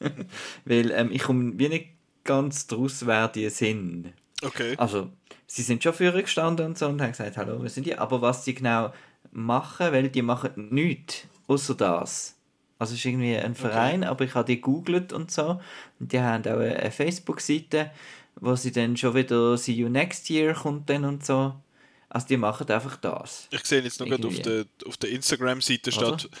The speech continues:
Speaker 1: «Verein für das kollektive Kinoerlebnis und den niveaufreien Film.»
Speaker 2: Ja.
Speaker 1: Steht jetzt da. Und ich find's noch lustig, es ist ja an diesen Eight Hours of Horror, da werden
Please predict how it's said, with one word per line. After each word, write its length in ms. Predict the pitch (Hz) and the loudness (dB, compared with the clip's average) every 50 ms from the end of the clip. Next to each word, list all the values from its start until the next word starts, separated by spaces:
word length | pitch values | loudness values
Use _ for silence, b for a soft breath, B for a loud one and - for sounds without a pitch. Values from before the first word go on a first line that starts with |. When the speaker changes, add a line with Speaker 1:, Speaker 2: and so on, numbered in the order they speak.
| B B | B B
Speaker 1:
«Verein 480 | B - - 127 123 117 120 135 160 170 | B -2 0 2 4 4 4 4 2 0
für 180 | - - 143 131 | 0 0 0 2
das 220 | - 131 123 - | 2 0 -2 -2
kollektive 560 | - - 143 135 147 - - - 135 127 143 135 | -2 -2 0 2 2 0 0 -2 -2 -2 -2 -2
Kinoerlebnis 800 | - - 143 147 160 156 147 147 147 147 - - 147 147 - | 0 2 2 2 2 2 4 4 4 2 2 0 -2 -2 -2
und 160 | 123 120 - | -4 -2 0
den 160 | 120 120 120 120 | 0 -2 0 0
niveaufreien 880 | 120 120 110 113 113 127 139 - - 123 113 110 113 117 117 113 110 | -4 -4 -2 -2 -2 -2 -2 -2 -2 -2 0 0 0 0 0 -2 -4
Film.» 340 | - - - 104 101 87 73 64 - - _ _ _ _ _ _ _ _ _ _ _ _ _ _ _ _ _ _ _ _ _ _ _ _ _ _ _ _ _ - | -6 -8 -8 -8 -10 -10 -14 -18 -20 -20 _ _ _ _ _ _ _ _ _ _ _ _ _ _ _ _ _ _ _ _ _ _ _ _ _ _ _ _ _ -2
Speaker 2:
Ja. 220 | 101 95 - - - | -2 0 0 -2 -4
Speaker 1:
Steht 360 | - - 110 104 104 - - | -8 -6 -4 -6 -6 -6 -8
jetzt 240 | 104 - - - - | -8 -6 -6 -8 -6
da. 80 | 98 90 | -10 -10
Und 160 | 90 110 120 | -6 -4 -4
ich 60 | - | 0
find's 220 | - 165 143 - - | 0 0 -2 0 -2
noch 80 | 131 123 | 0 0
lustig, 360 | 123 139 156 - - - 131 | 0 0 0 0 0 0 0
es 140 | 139 - - | 2 2 2
ist 120 | 131 120 | 2 2
ja 180 | 127 127 120 120 | 4 4 4 4
an 320 | 117 - - - - 123 | 2 -2 -8 -6 -4 0
diesen 180 | 120 123 117 120 | 0 2 2 2
Eight 380 | 117 117 - - 120 131 - | 0 0 0 0 0 0 2
Hours 260 | 123 117 117 117 - - | 2 2 2 0 0 -4
of 140 | 120 - | -4 -2
Horror, 240 | 131 123 127 131 131 | -2 -2 -2 -2 -2
da 140 | 123 123 110 | -2 -2 0
werden 180 | 110 113 107 | 0 -2 -2